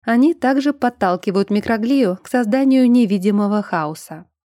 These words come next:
Такой двусторонний канал связи между иммунной реакцией центральной нервной системы через спинномозговую жидкость, взаимодействующую с лимфатическими сосудами в менингиальных полостях мозга,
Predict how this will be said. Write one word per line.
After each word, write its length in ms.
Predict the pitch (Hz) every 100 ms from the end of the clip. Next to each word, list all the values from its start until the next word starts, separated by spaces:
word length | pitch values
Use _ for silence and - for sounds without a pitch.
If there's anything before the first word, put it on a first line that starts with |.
| _ _ _
Такой 300 | - 277 233
двусторонний 720 | 185 202 - 233 233 185 190
канал 360 | 190 220 233 190
связи 460 | - 220 185 190 190
между 320 | 214 214 214
иммунной 640 | 226 247 247 220 185 196 220
реакцией 500 | 233 180 - 208 196
центральной 560 | 233 220 208 185 196
нервной 400 | 214 202 185 196
системы 640 | 196 233 - 311 262 180 - _ _ -
через 260 | 247 233
спинномозговую 760 | - 175 170 180 180 202 190 180
жидкость, 480 | 269 294 202 - -
взаимодействующую 1120 | 196 220 220 214 285 285 262 262 254 269 262
с 80 | 247
лимфатическими 800 | 220 - 202 220 202 175 190 180
сосудами 640 | 175 196 - 254 254 247 240
в 60 | 220
менингиальных 800 | 214 202 185 180 175 170 190 -
полостях 540 | 214 208 - 196 -
мозга, 400 | 240 170 160 156